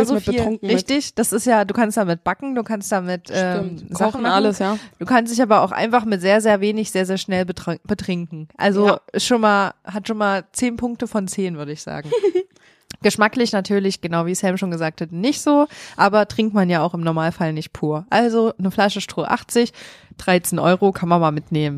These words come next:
Speaker 1: Ja. Braucht man
Speaker 2: Geht.
Speaker 1: immer.
Speaker 2: Es gibt natürlich auch anderen hochprozentigen Alkohol. Wir kriegen ja kein Geld von Stroh achtzig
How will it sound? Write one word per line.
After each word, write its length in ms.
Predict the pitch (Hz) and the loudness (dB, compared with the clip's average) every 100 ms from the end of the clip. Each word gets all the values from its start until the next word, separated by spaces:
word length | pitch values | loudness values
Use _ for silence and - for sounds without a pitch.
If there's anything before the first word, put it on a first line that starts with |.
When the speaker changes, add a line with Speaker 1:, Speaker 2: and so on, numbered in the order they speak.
| 147 - | -8 -2
Speaker 1:
Ja. 240 | 220 175 - _ _ _ _ _ _ _ | -2 -2 -10 _ _ _ _ _ _ _
Braucht 240 | - 180 | -2 2
man 120 | 214 | 4
Speaker 2:
Geht. 220 | 214 214 185 156 | 6 6 6 2
Speaker 1:
immer. 100 | 160 _ - | -6 _ 0
Speaker 2:
Es 140 | 190 | 2
gibt 160 | 285 262 | 4 4
natürlich 340 | 277 247 233 | 4 6 6
auch 100 | 208 | 4
anderen 380 | - 214 220 196 | 2 2 2 4
hochprozentigen 640 | 208 - 202 208 180 180 165 | 2 2 0 0 0 -2 0
Alkohol. 420 | 175 175 180 170 | 0 2 0 0
Wir 60 | 165 | -2
kriegen 260 | - 202 | -6 -2
ja 100 | 190 | 0
kein 160 | 180 156 | 0 -4
Geld 200 | 151 156 | -6 -6
von 320 | 180 139 147 _ - | -8 -8 -14 _ -20
Stroh 260 | - 160 | -6 -4
achtzig 500 | - - - 151 - | -4 -6 -12 -12 -12